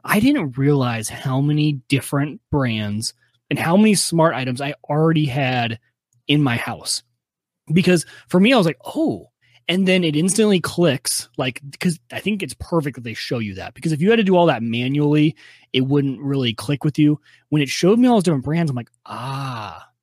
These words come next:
okay." So the whole pitch on Home Assistant is kind of being the one hub for all of your different brands, all the different ecosystems in your house. It can bring it all together. And when I saw all those, and then I said, "Okay, yeah, add those integrations. Let's see what you find."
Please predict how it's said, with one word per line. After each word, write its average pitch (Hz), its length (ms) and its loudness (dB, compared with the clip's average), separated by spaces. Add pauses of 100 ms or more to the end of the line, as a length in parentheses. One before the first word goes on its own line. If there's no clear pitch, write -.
(140)
okay." 127 340 -2
So 131 140 -4
the 117 140 -6 (120)
whole 185 220 0
pitch - 300 0
on 143 100 4
Home 156 240 2
Assistant 113 520 -4
is 123 120 -12
kind 143 200 -2
of 131 120 -4
being 131 320 2
the 120 120 0
one 120 480 -2
hub 135 500 0 (280)
for - 220 -8 (120)
all 139 340 2
of 156 100 0
your 143 120 -2
different 135 340 -2
brands, 120 360 -2
all 131 180 2
the 185 60 6
different 185 260 0
ecosystems 165 640 0
in 143 80 2
your 131 120 -2
house. 127 420 -2 (360)
It 131 100 -2
can 143 180 -2
bring 139 220 -4
it 127 60 -4
all 127 160 -2
together. 123 520 0
And 131 100 -6
when 131 100 -2
I 110 100 -2
saw 185 460 0
all 151 260 0
those, 110 480 -4 (400)
and 160 120 0
then 156 100 0
I 143 80 0
said, 156 180 0
"Okay, 185 220 2
yeah, 208 300 2
add 151 180 -2
those 170 120 4
integrations. 160 460 0
Let's 127 120 -6
see 151 120 2
what 147 140 0
you 127 60 -4
find." 120 480 -2